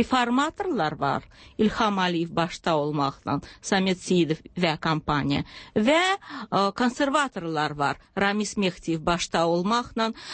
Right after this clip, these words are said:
ə, baş prokuror, Usubov və kompaniya. Və bu iki, ə, komanda ətrafında böyük bir müharibə gedir. Reformatorlar ürəyi ağrıya-ağrıya istəyirlər Azərbaycanı inkişaf eləsinlər Avropa. Ancaq bu konservatorlar bax belədir.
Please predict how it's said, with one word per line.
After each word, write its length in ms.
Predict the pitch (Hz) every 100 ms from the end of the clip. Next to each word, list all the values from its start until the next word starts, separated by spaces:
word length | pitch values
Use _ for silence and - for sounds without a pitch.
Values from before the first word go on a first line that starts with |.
| 269
ə, 120 | 185 180 175
baş 240 | 180 - -
prokuror, 680 | 170 - 180 208 240 233 -
Usubov 540 | 185 - 214 180 190
və 120 | 170 160
kompaniya. 640 | 170 160 170 151 131 139 139 - -
Və 240 | 202 247 220
bu 280 | 214 381 -
iki, 520 | 226 - - 302 226 - 196
ə, 220 | 185 180 180
komanda 720 | 233 247 269 233 180 160 -
ətrafında 680 | 165 180 196 - 196 247 247 185
böyük 400 | 214 269 233 196
bir 160 | 220 202
müharibə 500 | 196 196 185 220 214
gedir. 260 | 175 - 165 - -
Reformatorlar 960 | 233 220 262 269 330 302 233 185 160 165 - - -
ürəyi 340 | 294 320 349 311
ağrıya-ağrıya 840 | 233 214 208 185 160 185 170 156 -
istəyirlər 440 | 196 - 202 185 -
Azərbaycanı 680 | 180 190 180 185 196 190 190
inkişaf 340 | - 339 359
eləsinlər 580 | 240 175 - 160 156 160 - 247
Avropa. 440 | 185 190 185 - 160 -
Ancaq 360 | 226 254 254 247
bu 180 | 277 349
konservatorlar 960 | 262 233 247 226 240 226 190 233 247
bax 140 | 190 190
belədir. 460 | 175 175 143 -